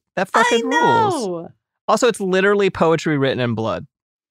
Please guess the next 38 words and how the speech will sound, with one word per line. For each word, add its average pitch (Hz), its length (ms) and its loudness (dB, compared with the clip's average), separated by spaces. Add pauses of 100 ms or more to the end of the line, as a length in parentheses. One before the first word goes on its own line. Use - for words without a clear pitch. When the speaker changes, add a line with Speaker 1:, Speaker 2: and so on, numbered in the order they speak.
(800)
Speaker 1:
All 180 180 2
these 185 160 4
other 147 220 6
people 120 400 0
just, 123 240 -8
like, 123 160 -2
wrote 117 320 -2
about 117 440 -4 (160)
roses, 117 440 -6
and 147 160 -4
roses 175 380 0
are 123 100 0
great, 107 420 -6 (200)
but 90 240 -4 (320)
Speaker 2:
Sure. 185 500 -8 (480)
I 247 80 -6
like 262 280 -2
'em. 254 300 -6
I 240 100 0
like 254 260 -4
roses. 247 460 -4
I 180 80 -8
like 170 260 -6
'em 196 80 -4
with 208 180 -8
bread, 170 420 -6 (220)
you 208 140 -6
know? 247 340 -4
Speaker 1:
Yeah, 110 300 -4 (100)
they 120 160 -8
go 113 180 -2
well. 107 360 -6 (460)
Pair 117 200 -4
well 113 220 -4
in 110 60 -8
a 110 60 -10
sandwich. - 540 -10 (680)
Speaker 2:
<laughs> - 120 -12